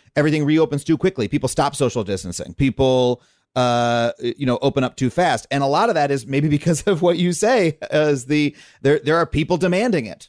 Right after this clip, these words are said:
right? Um, certainly the people who have the current administration's ear are, are demanding it, uh, very hard. Even though in your view, it might be against their sort of our general s-, economic self-interest to do so,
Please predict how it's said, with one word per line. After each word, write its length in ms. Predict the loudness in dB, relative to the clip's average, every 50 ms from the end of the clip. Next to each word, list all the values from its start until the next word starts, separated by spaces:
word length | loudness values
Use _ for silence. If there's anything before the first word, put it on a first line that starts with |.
| _ _
right? 340 | 0 0 2 2 0 0 -2 -4
Um, 220 | -4 -2 -2 -2
certainly 300 | -2 -2 -2 -2 0 -2
the 100 | -2 0
people 240 | 0 -2 0 0 0
who 140 | 0 0 0
have 380 | 0 0 0 0 -2 -2 0
the 220 | 0 2 2 0 0 -4 _ _ _
current 180 | -2 -2 0 0
administration's 560 | -2 -2 -2 -4 -2 -2 -2 -2 -2 -6 -6 -4
ear 400 | -2 0 2 2 2 0 0 -2
are, 340 | -2 -2 -2 -2 -4 -6 -4
are 200 | -2 -2 -2 -2
demanding 480 | -2 -2 -2 -2 -2 -4 -4 -6 -6
it, 180 | -6 -8 -8 -6 -4
uh, 180 | -2 -2 -2
very 260 | -2 -2 -4 -4 -4 -4
hard. 400 | -4 -4 -4 -4 -4 -6 -8 -10 _ _ _ -20 -20 _ _ _ _ _ _ _ _ _ 0
Even 340 | 2 2 2 2 2 2 2
though 480 | 2 2 2 4 4 4 2 2 0 0
in 220 | -4 -4 -2 0
your 600 | 0 2 2 2 4 4 4 4 2 2 0 -4 -10 _ _ _ _ _
view, 640 | -12 -6 -2 0 2 2 4 4 4 4 2 0 0 0
it 180 | -2 -2 -2 0
might 260 | -2 -2 -2 -2 0
be 140 | 0 0 0
against 380 | 0 0 -2 -4 -4 -4 0
their 160 | 0 2 2
sort 200 | 0 -2 -2 -2
of 200 | -2 -2 -2 -8 _ -2
our 160 | 0 0 0
general 480 | -2 -4 -2 -2 0 0 2 2 2 0
s-, 180 | 0 -4 -8 -6 -6
economic 480 | -4 -2 -2 -2 0 -2 -2 -4 -4
self-interest 720 | 0 0 0 0 0 -2 -2 -2 0 -2 -2 -2 -4 -4 -6
to 80 | 0
do 160 | 2 2 2
so, 400 | 0 -2 -4 -6 -6 -8 -10 -12